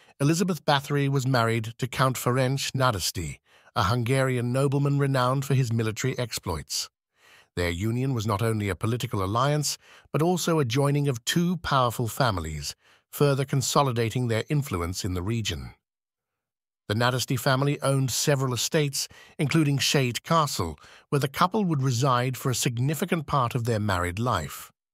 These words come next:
It was at Szate Castle that the rumors of Elizabeth Bathory's horrific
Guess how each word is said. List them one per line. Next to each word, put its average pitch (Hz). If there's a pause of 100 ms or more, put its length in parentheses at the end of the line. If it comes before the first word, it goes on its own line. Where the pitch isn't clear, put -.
(360)
It 117
was 110
at 110
Szate 120
Castle 139 (280)
that 127
the 120
rumors 147
of 131
Elizabeth 135
Bathory's 120
horrific 131